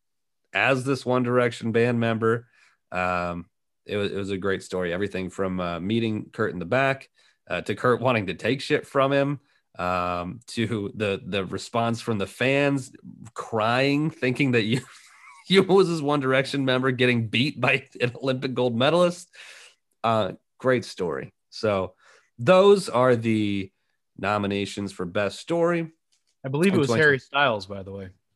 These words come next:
Speaker 1: Harry Styles. Fantastic.
Speaker 2: Yeah.
Speaker 1: Um, yeah, I, I don't even know. I think he said he couldn't even find the video on YouTube for the longest time. So hopefully it's somewhere and you can find it.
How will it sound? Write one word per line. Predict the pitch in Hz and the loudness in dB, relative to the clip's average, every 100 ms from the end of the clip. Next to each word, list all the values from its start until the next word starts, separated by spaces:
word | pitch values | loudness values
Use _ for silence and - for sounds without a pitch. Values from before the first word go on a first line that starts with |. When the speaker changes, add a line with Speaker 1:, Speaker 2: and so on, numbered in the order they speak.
| _ | _
Speaker 1:
Harry | - 156 165 131 | 0 2 4 2
Styles. | - 117 90 76 - | 0 -2 -2 -4 -12
Fantastic. | - 110 107 - 87 78 - - - | -8 -4 -4 -4 -6 -8 -12 -18 -18
Speaker 2:
Yeah. | - 101 104 101 | -12 -6 -4 -4
Speaker 1:
Um, | 95 90 _ _ _ _ _ _ _ | -6 -10 _ _ _ _ _ _ _
yeah, | 113 101 82 113 | 0 0 2 0
I, | 120 | 0
I | |
don't | 131 170 | 2 2
even | 165 156 | 0 -2
know. | 156 | -2
I | 110 | -2
think | 120 156 | -4 -8
he | |
said | 135 151 | -6 -6
he | 123 | -6
couldn't | - 156 | -6 -6
even | 135 | -6
find | - 131 131 | -6 -4 -4
the | |
video | 123 127 123 | -2 -2 -2
on | 123 | -2
YouTube | 135 - 92 - | -6 -6 -8 -8
for | - | -8
the | |
longest | 92 101 101 - | -4 -4 -6 -8
time. | 107 104 87 | -6 -6 -8
So | - 90 | -10 -6
hopefully | 120 123 120 | -6 -4 -2
it's | 107 95 | -2 -4
somewhere | - 107 101 98 | -4 -4 -2 -4
and | 92 | -4
you | 87 | -8
can | 82 | -10
find | - 92 92 | -8 -6 -4
it. | 90 - | -6 -10